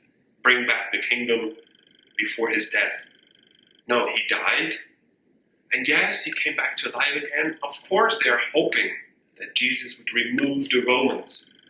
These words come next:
they're thinking about now. But Jesus has the bigger picture in mind.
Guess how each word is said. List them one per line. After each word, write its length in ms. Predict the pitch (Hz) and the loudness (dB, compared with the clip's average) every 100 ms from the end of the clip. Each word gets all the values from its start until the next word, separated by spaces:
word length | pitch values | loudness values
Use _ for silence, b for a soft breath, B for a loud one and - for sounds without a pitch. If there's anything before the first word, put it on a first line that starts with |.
| _ | _
they're 120 | 117 | -2
thinking 480 | 117 - 139 131 127 | 0 0 -2 -2 -4
about 400 | 120 110 117 120 | -2 0 0 -2
now. 420 | 123 120 - - - _ _ b b b b b - | 0 0 -2 -8 -18 _ _ b b b b b -6
But 140 | 107 | 0
Jesus 760 | 147 160 156 156 - - - - _ - | 2 2 0 -2 -2 -2 -4 -14 _ -14
has 160 | - | -6
the 120 | - - | -4 -2
bigger 280 | 120 - - | -2 -4 -6
picture 400 | - - - 110 | -4 -2 -2 -4
in 120 | - | -10
mind. 440 | 90 - - - | -10 -10 -12 -14